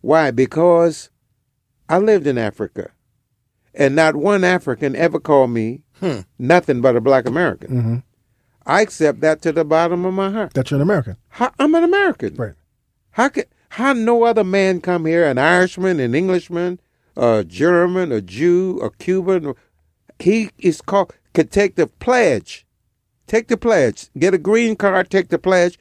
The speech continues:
Speaker 1: and he's a full-blown
Speaker 2: Full-blown
Speaker 1: American.
Speaker 2: American.
Speaker 1: I've been here five hundred years.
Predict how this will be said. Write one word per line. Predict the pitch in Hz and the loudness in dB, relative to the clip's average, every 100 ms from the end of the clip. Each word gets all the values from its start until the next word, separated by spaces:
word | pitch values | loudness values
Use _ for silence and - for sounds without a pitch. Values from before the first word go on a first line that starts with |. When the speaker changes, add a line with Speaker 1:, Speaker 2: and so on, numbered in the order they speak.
| _ - | _ -2
Speaker 1:
and | 170 | 0
he's | 185 180 | 2 0
a | 170 | -2
full-blown | 185 196 170 175 175 | 0 0 2 2 2
Speaker 2:
Full-blown | 160 156 | 2 2
Speaker 1:
American. | 180 139 | 2 2
Speaker 2:
American. | 131 135 120 - 131 | 2 0 -2 -4 -2
Speaker 1:
I've | 220 | 0
been | 208 202 | 0 2
here | 202 | 0
five | - 214 220 | 2 0 2
hundred | 214 226 226 | 0 0 0
years. | 262 240 165 | 0 0 0